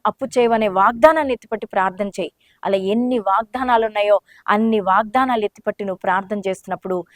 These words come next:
నీ సమస్యల్లో నుంచి నువ్వు విడుదల పొందుతావు. కాబట్టి ఈరోజు ఈ మాటను నమ్ము, విశ్వసించు, ఈ వాగ్దానాన్ని ఎత్తిపట్టి ప్రార్థన చేయి. ఈరోజు నీ జీవితంలో కలిగిన ప్రతి సమస్యలో దేవుడే యుద్ధం చేయబోతున్నాడు.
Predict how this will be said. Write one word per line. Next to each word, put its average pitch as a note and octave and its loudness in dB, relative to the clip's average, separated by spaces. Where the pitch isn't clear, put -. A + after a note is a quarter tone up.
నీ F#3 -6
సమస్యల్లో G#3 -2
నుంచి F#3+ -8
నువ్వు F3 -10
విడుదల F3+ -4
పొందుతావు. E3+ -6
కాబట్టి F#3 -2
ఈరోజు A3+ 0
ఈ A#3+ -2
మాటను A#3 4
నమ్ము, A#3 0
విశ్వసించు, G#3+ -4
ఈ F#3+ -2
వాగ్దానాన్ని G3 2
ఎత్తిపట్టి F3+ -8
ప్రార్థన F3+ -6
చేయి. F3 -4
ఈరోజు G#3+ 2
నీ G#3 -2
జీవితంలో A3 -2
కలిగిన G3+ -4
ప్రతి A#3 -6
సమస్యలో G3 0
దేవుడే A3 2
యుద్ధం G#3+ -2
చేయబోతున్నాడు. F#3 -4